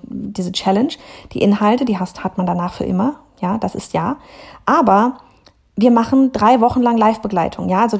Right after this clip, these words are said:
in den, du, du holst dir die Challenge und es wird dann wirklich jeden Tag für drei Wochen eine neue, ein neue, eine neue, ja, ich sag mal, ein neues, neues Snippet, ein neuer kleiner Teil von dem Weg, wie mache ich das mit dem Newsletter zu? Ich habe den Newsletter freigeschaltet.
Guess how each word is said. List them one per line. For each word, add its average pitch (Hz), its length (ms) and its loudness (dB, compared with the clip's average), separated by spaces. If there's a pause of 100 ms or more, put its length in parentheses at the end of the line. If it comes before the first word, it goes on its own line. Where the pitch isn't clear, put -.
in 214 80 0
den, 208 280 2
du, 190 200 -4
du 190 400 -2
holst 311 180 2
dir 339 40 -2
die 294 80 0
Challenge 233 440 2
und 214 140 0
es - 160 -4
wird 240 140 2
dann 220 100 2
wirklich 220 340 0 (440)
jeden 247 280 4
Tag 247 380 0
für - 140 -4
drei 202 240 2
Wochen 254 400 2 (420)
eine 202 400 2
neue, 214 760 2
ein 202 160 2
neue, 208 420 2
eine 202 180 0
neue, 202 360 2
ja, 190 160 2
ich 190 100 -6
sag 202 100 -4
mal, 202 120 2
ein 196 40 0
neues, 214 380 -2
neues 208 400 0
Snippet, 262 380 0 (340)
ein 214 80 4
neuer 247 220 4
kleiner 226 340 2
Teil 226 480 0 (300)
von 247 260 2
dem 240 160 2
Weg, 220 460 0
wie 233 320 2
mache 240 140 4
ich 233 60 -2
das 226 120 -2
mit 220 80 2
dem 208 80 2
Newsletter 240 460 0
zu? 233 200 -2
Ich - 140 -6
habe 262 120 -2
den 208 140 2
Newsletter 202 420 0
freigeschaltet. 180 800 -2